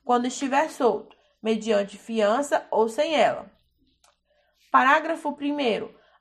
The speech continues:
A autoridade fará minucioso relatório do que tiver sido apurado e enviará autos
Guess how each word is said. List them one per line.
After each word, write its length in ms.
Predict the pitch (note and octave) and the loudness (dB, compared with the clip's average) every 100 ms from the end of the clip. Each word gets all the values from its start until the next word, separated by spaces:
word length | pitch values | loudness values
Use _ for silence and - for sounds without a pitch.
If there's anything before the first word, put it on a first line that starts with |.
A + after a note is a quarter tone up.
| - | 2
A 80 | C4 | 4
autoridade 720 | D4 D#4+ D4+ C#4 C#4+ E4+ D#4+ | 4 2 -4 2 4 4 -2
fará 460 | - D#4 B3+ G3+ G3 | 0 4 4 2 0
minucioso 720 | G#3+ G#3+ A3+ B3 A#3 C#4 C#4+ | -2 -4 -6 0 0 0 -4
relatório 880 | C4 A#3 A3+ - F#3+ F3+ F#3 A3+ - _ _ _ G3+ | 0 0 0 -4 -6 -4 -6 -8 -14 _ _ _ -8
do 240 | C4+ - | -6 -6
que 220 | - G#3 | -10 -12
tiver 520 | - B3 G#3+ G#3 A3 | -10 -8 2 2 2
sido 280 | - C#4+ D4 | -6 -10 -2
apurado 760 | F#4 F#4 E4+ C4+ A3 A3 G#3+ A3+ - _ | -2 -2 0 4 6 4 0 -10 -18 _
e 100 | D4 | -10
enviará 800 | F#4 F4+ F#4 E4+ D4 B3+ C4+ C#4+ - _ _ | -8 -4 4 6 6 4 2 -2 -14 _ _
autos 560 | C4+ C#4+ E4 - E4+ | 8 8 8 0 -12